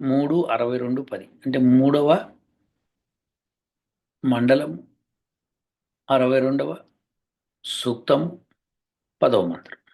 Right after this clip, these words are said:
దీనిలో దేవత సవిత, ఋషి విశ్వామిత్ర, ఛందస్సు నిశ్చుత్ గాయత్రి, నిశ్చుత్ గాయత్రి, స్వరః షడ్జః. అదే మీకు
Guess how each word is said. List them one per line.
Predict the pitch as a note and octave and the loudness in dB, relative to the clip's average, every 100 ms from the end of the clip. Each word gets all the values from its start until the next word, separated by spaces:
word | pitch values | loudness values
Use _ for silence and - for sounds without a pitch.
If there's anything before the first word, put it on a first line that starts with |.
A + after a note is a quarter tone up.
| _ _ _ _ _ _ _ _ _ C#3+ | _ _ _ _ _ _ _ _ _ 2
దీనిలో | F3 F#3 E3 | 4 6 4
దేవత | B2 C#3+ D3+ E3 D#3+ - | 4 4 4 2 0 -4
సవిత, | - A#2 A#2+ B2+ B2 A#2+ D3+ - _ _ B2+ | -4 -2 0 4 4 4 0 -8 _ _ -6
ఋషి | A#2+ - D#3+ F#3 | -4 -2 -2 -4
విశ్వామిత్ర, | G2 F#2 - B2+ B2+ B2 A#2+ - A#2+ C#3+ G3 _ _ _ _ _ _ _ _ _ | -6 -8 0 2 2 -2 -6 -6 -4 -4 -10 _ _ _ _ _ _ _ _ _
ఛందస్సు | - - C3+ C3+ C3+ - - - | -20 -4 0 2 2 0 -8 -8
నిశ్చుత్ | C#3 A#2+ - C#3 C3 B2 | -6 -6 -4 -4 -2 2
గాయత్రి, | A#2+ A#2 A#2+ B2 F#3 - _ _ _ _ _ _ _ _ _ | 2 2 -2 -4 -4 -8 _ _ _ _ _ _ _ _ _
నిశ్చుత్ | B2 - - C#3 A#2+ | -6 -6 -8 -10 -2
గాయత్రి, | A#2 A2+ A2 - E3 - _ - | 0 2 0 -4 -6 -8 _ -16
స్వరః | - A#2+ B2 B2 F3+ - _ _ | -2 2 4 2 -2 -8 _ _
షడ్జః. | - - - D#2+ - - - - - - _ _ _ _ _ _ _ _ _ _ _ - | -14 -6 -6 -6 -8 -8 -8 -10 -16 -20 _ _ _ _ _ _ _ _ _ _ _ 0
అదే | D#3+ F3+ | 4 6
మీకు | E3+ D#3+ D#3 F3 C3 A#2+ B2+ | 6 4 4 4 6 6 4